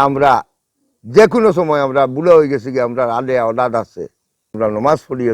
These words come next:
দোয়া করিয়া যে আল্লাহ হায়াতি দিতা, আর থান শরীর দিয়ে আল্লাহ সুস্থ রাখতা। আমার জীবনের শেষ, আমাদের দেশের সশস্ত্র বাহিনী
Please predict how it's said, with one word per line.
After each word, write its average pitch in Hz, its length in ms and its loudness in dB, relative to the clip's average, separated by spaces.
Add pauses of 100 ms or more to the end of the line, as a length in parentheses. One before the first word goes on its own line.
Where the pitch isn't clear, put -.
দোয়া 110 240 -2
করিয়া 110 300 -6 (500)
যে - 120 -8
আল্লাহ 117 240 0 (560)
হায়াতি 160 540 2
দিতা, 135 280 -4 (920)
আর 135 180 2 (120)
থান 147 280 0 (960)
শরীর 147 280 0 (100)
দিয়ে 156 180 4
আল্লাহ 135 240 0 (140)
সুস্থ - 260 -10 (160)
রাখতা। 98 320 -10 (260)
আমার 147 200 2 (100)
জীবনের 147 460 2 (120)
শেষ, 107 200 -2 (540)
আমাদের 131 420 0 (180)
দেশের 135 340 2 (320)
সশস্ত্র 156 520 -4 (120)
বাহিনী 123 380 0